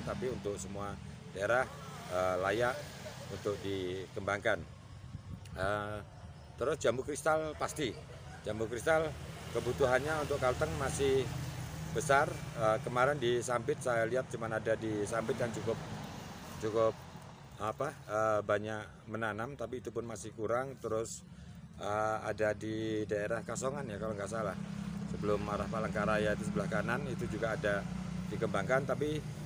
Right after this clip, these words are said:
kebutuhannya masih jauh daripada cukup. Kemarin ngobrol dengan Carrefour yang di sini, entah di sana ada Carrefour apa enggak itu.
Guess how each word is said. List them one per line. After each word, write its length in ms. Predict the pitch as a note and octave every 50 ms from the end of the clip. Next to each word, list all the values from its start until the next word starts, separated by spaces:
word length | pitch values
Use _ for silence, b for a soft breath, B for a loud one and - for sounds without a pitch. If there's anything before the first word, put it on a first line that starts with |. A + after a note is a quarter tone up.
| - -
kebutuhannya 640 | - A2+ A#2 C3 - B2+ A2+ A2+ A#2+ B2 C#3 C#3 C#3
masih 560 | B2+ B2 A#2+ A#2 - B2+ B2+ B2 A#2+ A#2 A#2 A2 A2+
jauh 160 | A2+ A2 A2+
daripada 320 | A2 A2 - A2 G#2+ A2 G#2+
cukup. 280 | - G#2+ B2 D3 C#3+ - D#3 C3+
Kemarin 320 | A#2+ A#2 A#2 A#2+ B2 B2
ngobrol 400 | B2 A#2 A2 - A2+ A2+ A#2 G#2+
dengan 320 | A2 G#2+ A2+ A#2 A2+ A2+ A2+ A#2 A#2 - - - - - - - - - - - - - - - - G2+
Carrefour 480 | G#2 G#2 G#2 - A2 A2 G#2+ G#2+ - A2 G#2 G#2 A2
yang 120 | G#2+ G#2+ G#2
di 160 | G#2+ A2 G#2
sini, 560 | - - G#2+ G#2 A2+ C3+ D3+ D#3+ D#3 D3+ D3+ - - - - - - - - -
entah 120 | - C#3+
di 80 | C3 A#2+
sana 160 | C#3+ D#3 D#3
ada 80 | D3 -
Carrefour 320 | D3 C3+ C3 D3+ D3+ D3
apa 80 | D3+ C#3
enggak 240 | C3+ C3 B2 G2+
itu. 120 | F#2 F#2